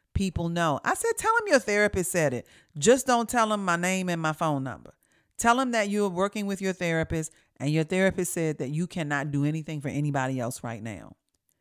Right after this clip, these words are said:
And my, my folks, they really use that. But honey, let me tell you, baby,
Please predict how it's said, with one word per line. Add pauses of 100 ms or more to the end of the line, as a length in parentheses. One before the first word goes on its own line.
(480)
And
my,
my
folks,
they
really
use
that. (760)
But
honey,
let
me
tell
you,
baby,